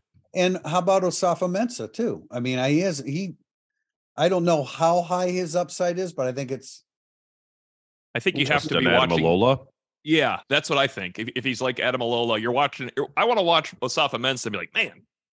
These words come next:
Speaker 2: he is playing better than anybody thinks he is," when you, when
Speaker 1: Yeah.
Speaker 2: you watch a game back on
Speaker 1: I
Speaker 2: Sunday
Speaker 1: agree.
Speaker 2: night.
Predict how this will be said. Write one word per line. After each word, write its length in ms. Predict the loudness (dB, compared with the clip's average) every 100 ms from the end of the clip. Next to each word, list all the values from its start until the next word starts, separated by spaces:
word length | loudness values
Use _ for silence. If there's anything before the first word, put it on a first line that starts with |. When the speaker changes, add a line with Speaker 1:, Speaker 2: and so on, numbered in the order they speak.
| _ -6
Speaker 2:
he 80 | -4
is 80 | -2
playing 240 | -2 0
better 140 | 2 2
than 100 | 0
anybody 300 | 0 0 -2
thinks 240 | -4 -4
he 80 | -8
is," 240 | -10 -6
when 120 | -4 -4
you, 80 | -2
when 180 | 0
Speaker 1:
Yeah. 40 | 2
Speaker 2:
you 60 |
watch 240 | 2 2 0
a 40 |
game 280 | -4 -2 0
back 200 | 0 2
on 140 | 2 2
Speaker 1:
I 40 |
Speaker 2:
Sunday 200 | 0 -2
Speaker 1:
agree. 60 | -6
Speaker 2:
night. 220 | -6 -10